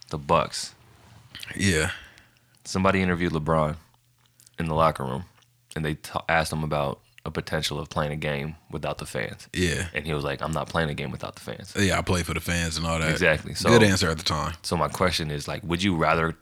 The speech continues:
Speaker 1: have the season continue
Speaker 2: With
Speaker 1: with
Speaker 2: no
Speaker 1: no
Speaker 2: f-
Speaker 1: fans?
Speaker 2: Um, it will be interesting as hell to see. I don't know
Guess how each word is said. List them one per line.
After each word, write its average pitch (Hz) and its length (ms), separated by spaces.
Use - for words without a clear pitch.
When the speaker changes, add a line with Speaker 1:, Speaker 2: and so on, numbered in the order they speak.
Speaker 1:
have 80 180
the 78 80
season 85 380
continue 98 640
Speaker 2:
With - 160
Speaker 1:
with 85 180
Speaker 2:
no 85 40
Speaker 1:
no 85 120
Speaker 2:
f- 80 80
Speaker 1:
fans? 90 440
Speaker 2:
Um, 107 720
it 117 80
will 143 120
be 104 280
interesting 98 580
as 87 140
hell 92 200
to 80 80
see. 80 460
I 104 100
don't 120 220
know 113 360